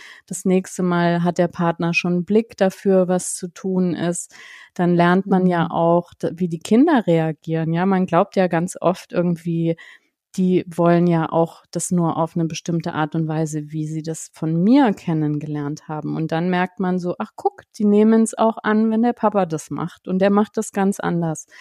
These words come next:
Speaker 1: Und, ähm, aus, aus diesem, ja, in sich wirklich aufnehmen, diese Erfahrung, also man muss ja eben sich dieses Vertrauen letztendlich erarbeitet sich der Partner das ja auch. Und dann fällt es immer leichter, auch da loszulassen, weil man eben ja sieht,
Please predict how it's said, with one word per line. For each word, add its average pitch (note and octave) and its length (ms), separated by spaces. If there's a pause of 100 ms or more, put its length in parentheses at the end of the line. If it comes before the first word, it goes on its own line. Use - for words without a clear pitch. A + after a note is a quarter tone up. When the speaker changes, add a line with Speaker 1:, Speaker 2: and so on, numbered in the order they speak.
(600)
Speaker 1:
Und, F3+ 500
ähm, F3+ 420
aus, F#3+ 480
aus G3 360
diesem, F#3+ 760 (480)
ja, F3 340 (120)
in F#3 180
sich F#3+ 240
wirklich F#3+ 340
aufnehmen, G3 560
diese F3+ 200
Erfahrung, F#3+ 760
also E3+ 180
man E3+ 160
muss F3+ 200
ja F#3+ 100
eben F3 300
sich E3+ 180
dieses E3 260
Vertrauen F3 600
letztendlich F3 680 (160)
erarbeitet F3 680
sich E3 180
der D#3+ 200 (120)
Partner - 460
das - 220
ja - 140
auch. - 220 (600)
Und F3 180
dann D#3+ 200
fällt G#3 300
es - 140
immer F#3 240
leichter, F3+ 540
auch D#3+ 180
da E3+ 180
loszulassen, D#3 1000
weil D#3+ 120
man D#3+ 200
eben D#3+ 260
ja D#3 180
sieht, A3 380